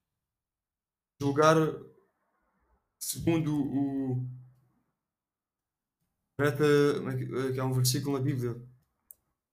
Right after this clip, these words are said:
Não me estou a lembrar agora, mas acho que é, exato, perdão. Vocês forem ver, eh, Novo Testamento, em João, Evangelho de João, capítulo sete,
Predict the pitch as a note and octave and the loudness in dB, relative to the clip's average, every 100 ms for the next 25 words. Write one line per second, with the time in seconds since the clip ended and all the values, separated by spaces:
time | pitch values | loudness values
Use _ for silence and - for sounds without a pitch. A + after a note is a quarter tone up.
0 | _ _ _ - B2+ C#3 C#3+ C#3 B2+ C#3 | _ _ _ -4 -2 0 0 -2 0 0
1 | C#3+ C#3+ C3 B2+ - - - - - _ | 0 -2 -4 -4 -4 -6 -8 -12 -16 _
2 | _ _ _ _ _ _ - C#3 C#3+ D3+ | _ _ _ _ _ _ -8 -2 0 0
3 | D3+ D#3 D#3 - _ - D#3 C#3+ - - | 0 -2 -6 -14 _ 2 8 8 8 2
4 | F3 D3 G2+ - - - - C#3+ F#3 B3 | 8 8 8 2 -8 -18 -16 0 4 6
5 | A#3+ A3+ F3 C#3 C#3 B2+ B2+ C#3 C#3+ C#3+ | 6 8 8 8 4 2 4 6 6 8
6 | G3 - - D#3+ B2 B2+ - C3 C3 B2+ | 8 8 8 8 6 2 0 0 2 6
7 | D#3 D#3+ C#3+ D#3+ - _ _ _ _ _ | 10 10 8 2 -6 _ _ _ _ _
8 | - B2+ C3 E3+ D3+ D3 C3 D#3 D3 C3+ | -2 2 4 4 4 0 2 4 2 2
9 | C#3 D3 D3 B2+ - - G#3 G3 - | -4 -6 -6 -4 0 2 2 0 -4